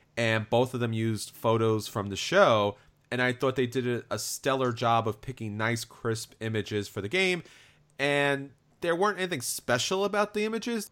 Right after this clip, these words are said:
It was decent, and I, and I thought they did a good job. So totally comes down to what is the card, what is the game trying to do, and if it's nothing special, then I'm all for the photos. But if it is something special, then I'll take the substandard artwork.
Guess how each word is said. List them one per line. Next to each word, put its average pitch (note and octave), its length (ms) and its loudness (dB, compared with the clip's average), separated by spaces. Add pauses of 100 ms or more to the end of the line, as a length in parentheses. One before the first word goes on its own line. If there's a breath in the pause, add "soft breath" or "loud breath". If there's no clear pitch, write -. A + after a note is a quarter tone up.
It G#3 120 6
was A3 120 -4
decent, G#3 400 -2
and B2 140 -6
I, C3+ 100 0
and C3+ 180 -4
I C#3 80 0
thought C#3 160 -4
they C#3+ 60 0
did C#3+ 140 -4
a C#3 40 -2
good C3 140 -2
job. A#2+ 280 2 (320)
So A2 460 0 (420 soft breath)
totally G3+ 280 4
comes F3+ 240 -2
down D#3 220 -2
to D3 240 -2
what B2+ 240 2
is D#3 120 -2
the D3+ 60 -2
card, C3 420 2
what B2 80 2
is B2 100 -2
the C3 60 -4
game B2 240 -4
trying B2 240 -4
to A2+ 60 -2
do, B2+ 360 2 (100)
and A#2 460 -2 (480 soft breath)
if B2+ 200 0
it's C3 160 0
nothing D#3 260 0
special, D#3 480 2
then C3+ 160 0
I'm A#2+ 140 0
all B2 180 0
for B2+ 120 -4
the B2 80 -6
photos. C3 460 2
But A#2+ 140 -2
if A2+ 80 -4
it B2 80 0
is C#3 180 2
something C#3 300 -4
special, C3 640 -2
then A#2 380 0 (280 soft breath)
I'll C3 60 -4
take D3 160 -4
the B2 80 -6
substandard A2+ 460 -2
artwork. F2 460 -2